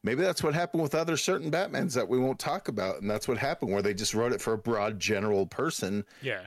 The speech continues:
Speaker 1: and they weren't
Speaker 2: Anybody
Speaker 1: able to
Speaker 2: can play
Speaker 1: personalize
Speaker 2: Batman.
Speaker 1: it, you know?
Speaker 2: It's why I think Spider-Man was so good when Tom Holland came around, 'cause, like, my Peter Parker will always be Tobey Maguire because that's who brought Spider-Man to life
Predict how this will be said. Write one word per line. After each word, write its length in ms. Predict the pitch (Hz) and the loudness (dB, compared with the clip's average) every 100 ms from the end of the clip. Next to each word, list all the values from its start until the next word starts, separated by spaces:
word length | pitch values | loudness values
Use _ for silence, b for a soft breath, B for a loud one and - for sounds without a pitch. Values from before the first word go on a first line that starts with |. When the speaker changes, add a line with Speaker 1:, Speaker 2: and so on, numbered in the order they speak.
| - | -4
Speaker 1:
and 120 | 185 | 0
they 60 | - | 4
weren't 220 | - 190 | 4 4
Speaker 2:
Anybody 260 | - 123 | 4 2
Speaker 1:
able 40 | 110 | 2
to 0 | 107 | 0
Speaker 2:
can 80 | |
play 180 | 110 185 | 0 -2
Speaker 1:
personalize 60 | 101 | 0
Speaker 2:
Batman. 440 | 104 82 90 98 - | 0 0 -4 -8 -8
Speaker 1:
it, 80 | |
you 60 | 90 | -6
know? 160 | 101 110 B | -6 -6 B
Speaker 2:
It's 180 | 165 190 | -2 2
why 160 | 202 | 2
I 60 | 202 | 2
think 200 | - 190 | 0 -4
Spider-Man 560 | - 175 185 180 175 165 | 0 2 2 2 2 2
was 120 | 151 | -2
so 220 | - 151 151 | 2 2 4
good 360 | 143 175 156 | 4 4 4
when 260 | 127 127 127 | 0 -2 -4
Tom 240 | - 135 | -4 -2
Holland 220 | 147 214 | -2 -4
came 180 | - 104 | -6 -10
around, 220 | 95 104 - b b b b b | -12 -18 -20 b b b b b
'cause, 160 | - 147 | -2 2
like, 220 | 175 147 _ _ _ _ _ - | 2 0 _ _ _ _ _ -8
my 200 | 165 165 | 0 0
Peter 260 | 190 180 165 | 2 2 2
Parker 320 | 156 147 147 | 0 0 0
will 60 | 131 | 0
always 260 | 135 135 127 | 0 0 -2
be 120 | 131 | -6
Tobey 260 | 127 120 117 | -4 -6 -6
Maguire 460 | 113 110 92 92 - | -10 -12 -14 -16 -12
because 440 | 120 120 107 - _ - | -10 -10 -12 -18 _ -20
that's 420 | 127 123 143 - | -6 -2 0 -2
who 100 | 156 | -4
brought 320 | 135 135 127 | 0 -2 -2
Spider-Man 480 | - 117 117 110 107 | -2 -2 -2 -4 -8
to 120 | - | -8
life 460 | 113 101 95 - | -8 -8 -10 -14